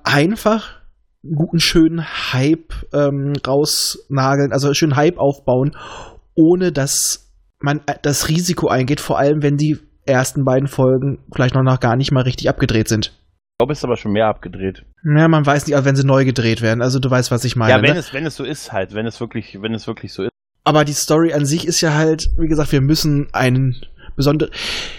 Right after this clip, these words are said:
Speaker 1: ich, ich musste spontan an Firefly denken.
Speaker 2: Ah, absolut, absolut. Es hat, es hat sowieso auch von einigen, äh, so Story-Elementen, was man gesehen hat, und auch vom Design an einigen Stellen,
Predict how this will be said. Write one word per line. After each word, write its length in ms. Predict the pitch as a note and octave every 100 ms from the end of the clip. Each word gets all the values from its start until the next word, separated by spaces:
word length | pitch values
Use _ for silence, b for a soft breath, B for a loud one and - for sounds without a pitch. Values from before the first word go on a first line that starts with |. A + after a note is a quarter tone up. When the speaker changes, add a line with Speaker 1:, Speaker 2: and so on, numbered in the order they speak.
| B B
Speaker 1:
ich, 160 | - - -
ich 160 | F3
musste 260 | G3+ G#3+ G3
spontan 440 | - F3+ F3 E3
an 120 | D3+ D3
Firefly 600 | - C#3 C#3+ - A2+ A2+
denken. 360 | A2 G#2+ G#2+ B2
Speaker 2:
Ah, 240 | G3+ -
absolut, 500 | B3 - A#3+ F#3+ - _ b
absolut. 560 | G3 A3+ - G#3 E3+ C#3+ b b
Es 140 | C3+ G#3
hat, 120 | G#3+
es 160 | D3 -
hat 160 | F3
sowieso 400 | D3+ C3+ A#2 -
auch 160 | C3 B2+
von 160 | C#3+
einigen, 440 | C#3 C#3+ D3+ C3+ A#2+ B B B
äh, 200 | B2+ C3
so 180 | A#2 A#2
Story-Elementen, 840 | - F3 G3+ F3 E3+ D#3+ D#3+ D3
was 140 | D3+
man 140 | D3+ C3+
gesehen 260 | B2 D3
hat, 120 | D3 C#3
und 100 | C#3
auch 140 | C3
vom 160 | B2+ A#2
Design 420 | G#2+ B2 G#3+ E3
an 120 | G#2+
einigen 300 | E2+ A2+ A#2
Stellen, 280 | - B2 D3+